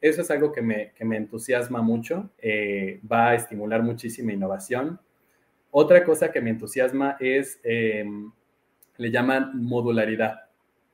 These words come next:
Es decir, am, y todo esto viene de un principio, no hay competencia cuando hacemos impacto. Puede haber competencia en el modelo de negocios, ¿no? O sea, de, "Ah, es mi cliente", no es,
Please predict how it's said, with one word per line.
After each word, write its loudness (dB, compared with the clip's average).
Es 0
decir, -2
am, -2
y -12
todo 4
esto 0
viene -2
de -2
un -2
principio, -8
no 4
hay 2
competencia -4
cuando -4
hacemos -6
impacto. -6
Puede 6
haber 6
competencia 2
en 2
el 0
modelo 2
de 6
negocios, -4
¿no? -12
O -4
sea, -6
de, -2
"Ah, 4
es 0
mi 0
cliente", -4
no 0
es, -6